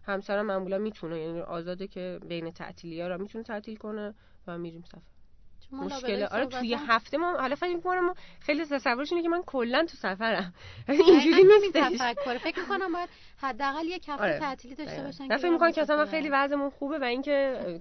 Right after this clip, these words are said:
Speaker 1: کار نمی‌کنیم، همش تو سفریم. نه، اینجوری نیست. یا آخر هفته ها می‌ریم برنامه، یا اینکه تعطیل. اگه جای دور بخوایم بریم که، اه، مسلماً باید تعطیلی باشه دیگه. تعطیلی ها رو می‌ریم جای دور.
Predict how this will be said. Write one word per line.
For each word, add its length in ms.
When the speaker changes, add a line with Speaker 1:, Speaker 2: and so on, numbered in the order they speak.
Speaker 1:
کار 260
نمی‌کنیم، 680
همش 200
تو 100
سفریم. 380
نه، 80
اینجوری 300
نیست. 300
یا 160
آخر 300
هفته 320
ها 60
می‌ریم 360
برنامه، 680
یا 100
اینکه 360
تعطیل. 340
اگه 160
جای 200
دور 280
بخوایم 340
بریم 180
که، 240
اه، 280
مسلماً 480
باید 140
تعطیلی 400
باشه 280
دیگه. 300
تعطیلی 400
ها 80
رو 140
می‌ریم 160
جای 260
دور. 200